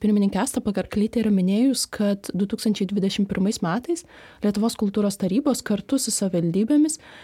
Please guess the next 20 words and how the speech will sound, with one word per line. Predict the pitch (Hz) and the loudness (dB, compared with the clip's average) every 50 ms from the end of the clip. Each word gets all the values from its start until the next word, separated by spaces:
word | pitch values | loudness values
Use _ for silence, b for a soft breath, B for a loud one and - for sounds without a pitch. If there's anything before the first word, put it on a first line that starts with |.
| B B B - 220 | B B B -2 0
regionų | 190 160 175 180 208 240 269 247 | 2 2 4 4 4 4 4 4
sumanimams | - - 208 180 175 196 226 254 254 247 240 220 - - | 2 2 0 2 2 2 4 4 4 4 4 2 0 -2
skirta | - 208 - - 214 | -4 -4 -2 -4 -4
suma | - - 196 185 190 233 262 269 | -2 0 0 2 2 2 2 2
siekia | - - 226 226 240 247 - - 247 233 226 220 220 B B B B B B B B | 0 0 0 0 0 -2 -2 0 0 2 2 0 -2 B B B B B B B B
iš | - - - - | -6 -4 -2 0
viso | 196 240 247 - - - 247 226 226 - | 0 0 2 0 0 0 2 0 0 0
šešis | - - - 208 - 254 - - | -2 -2 -2 0 0 0 0 0
kablelis | 196 180 208 220 220 214 | 0 0 2 0 0 -2
penkiasdešimt | - 226 214 196 190 202 - 220 202 - | -2 -2 0 0 0 0 0 -2 0 0
penkis | 196 202 220 247 - | 0 2 2 0 2
milijonus | 233 214 202 208 202 214 226 226 220 - - | 2 2 2 2 2 2 2 2 0 -2 0
eurų. | - 269 302 233 - 170 190 240 B B B B B B B B B B B B | 2 4 4 4 4 2 0 -2 B B B B B B B B B B B B
Ir | - 214 220 220 220 208 214 | 0 2 2 2 2 0 -2
pradėjus | - 196 180 175 254 359 349 - 214 | -2 0 2 2 2 2 2 0 0
įgyvendinti | 180 202 196 196 190 202 202 202 202 196 196 - | 0 2 2 2 2 2 2 2 0 -2 0 -2
tolygios | 185 185 185 175 170 - 196 202 202 202 - - | -2 0 0 0 0 0 0 2 2 0 -2 -2
kultūrinės | - 190 175 - 202 202 214 202 190 - - | -2 -4 -2 0 0 2 2 2 0 0 -2
raidos | 190 185 190 196 - | -2 -2 0 -2 -2
programą, | - - 175 165 156 156 175 214 262 302 320 | -2 -4 -4 -2 0 0 2 4 4 4 2